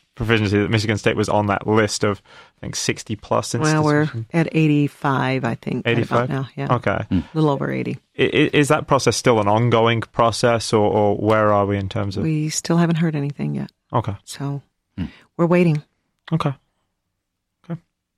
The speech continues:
Speaker 1: Sounds good.
Speaker 3: Yeah, it makes you wonder what the criterion were, 'cause there's an awful lot of universities and colleges that could have been included.
Speaker 1: Yeah, I, I think it was a, it was just like, you know, th-, there was a,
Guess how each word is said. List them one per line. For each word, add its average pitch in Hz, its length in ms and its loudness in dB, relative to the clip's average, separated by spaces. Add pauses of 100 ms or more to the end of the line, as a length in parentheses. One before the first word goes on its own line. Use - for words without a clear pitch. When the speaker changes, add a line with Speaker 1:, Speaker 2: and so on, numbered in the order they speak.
(180)
Speaker 1:
Sounds 117 160 -16
good. 156 160 -16 (1200)
Speaker 3:
Yeah, 110 100 0
it - 20 4
makes 87 240 0
you 85 80 2
wonder 90 280 2
what 82 220 -2
the 76 220 -2
criterion 85 640 0
were, 78 220 -2
'cause 82 240 -8
there's 80 160 -4
an 78 80 -2
awful 82 240 -4
lot 82 120 -2
of 78 60 -2
universities 76 720 -8 (800)
and 78 100 -8
colleges 80 520 -6
that - 160 -12
could - 140 -6
have - 80 -8
been 67 120 -8
included. 69 420 -8 (720)
Speaker 1:
Yeah, 101 340 -6
I, 139 360 0
I 127 60 -2
think 139 180 0
it 135 60 0
was 110 120 0
a, 113 140 0
it 65 200 -2
was 110 140 -2
just - 240 -4
like, 107 300 0
you 117 160 -4
know, 104 180 -2
th-, 104 160 -4
there 107 80 2
was 104 140 -2
a, 101 100 0